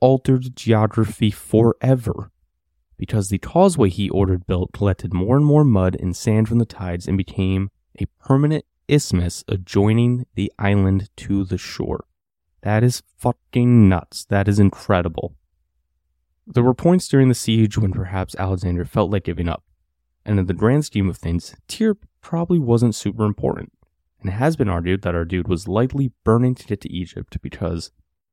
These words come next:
oh boy, would he get up to some cool things in Egypt. Plus, we gotta remember, the Greeks were quite fascinated with Egypt because it was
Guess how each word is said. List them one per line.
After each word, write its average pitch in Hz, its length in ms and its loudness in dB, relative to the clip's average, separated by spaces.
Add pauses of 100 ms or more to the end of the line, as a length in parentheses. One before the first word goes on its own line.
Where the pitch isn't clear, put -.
(200)
oh 165 160 4
boy, 110 320 -2 (280)
would 95 120 -2
he 95 80 -6
get 101 160 2
up 101 160 -2
to - 140 -4
some 87 180 -6
cool 98 240 0
things 90 320 -2 (240)
in 95 120 0
Egypt. - 400 -8 (800)
Plus, 196 220 2
we 127 80 2
gotta 107 140 4
remember, 87 460 -2 (380)
the - 100 -20
Greeks 135 320 2
were 110 80 -2
quite - 360 -2
fascinated 107 500 -2
with - 120 -12
Egypt 113 380 -4
because 90 280 -4
it 90 40 -6
was 87 160 -6